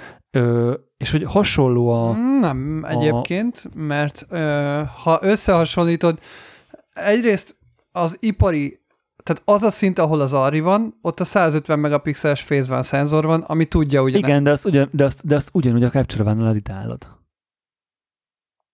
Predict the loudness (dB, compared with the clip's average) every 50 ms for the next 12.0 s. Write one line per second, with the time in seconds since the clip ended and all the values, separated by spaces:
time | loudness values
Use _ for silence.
0 | _ _ _ -8 -6 -4 -6 -6 -8 -10 -10 -6 -6 -6 -4 -4 -6 -8 -8 -6
1 | -2 0 0 0 0 -2 -2 -2 -4 -4 -2 -2 -2 -2 -2 -4 -4 -4 -4 -2
2 | 0 0 0 2 2 2 2 0 0 0 0 0 2 2 0 0 -2 0 0 0
3 | 0 0 -2 -2 0 0 0 0 0 0 0 0 -2 -4 -4 -4 -4 -2 -2 -2
4 | -4 -2 -4 -2 -2 -2 -4 -6 -10 -6 -6 -8 -8 -8 -10 -10 -8 -12 -12 _
5 | -12 -10 -8 -8 -8 -8 -4 -2 -2 -2 -2 -2 -6 -2 -2 -2 -2 -4 -4 _
6 | 0 2 2 2 0 _ _ _ _ 0 2 4 4 2 2 0 -2 _ 0 2
7 | 2 4 2 2 0 -2 -6 -6 -2 0 0 0 0 -2 -2 -6 -2 0 0 0
8 | 2 2 0 0 -2 _ -4 -2 0 0 0 0 0 -2 -4 -6 -16 -20 -20 -20
9 | -6 -2 -2 -2 0 0 -4 -4 -2 0 0 0 0 -2 -4 -6 -6 _ -6 -6
10 | -4 -4 -6 -6 -6 -4 -2 -4 -4 -2 _ 0 0 2 2 2 2 4 2 2
11 | 0 0 -2 0 0 0 0 2 2 2 2 2 2 0 0 -4 -4 _ -10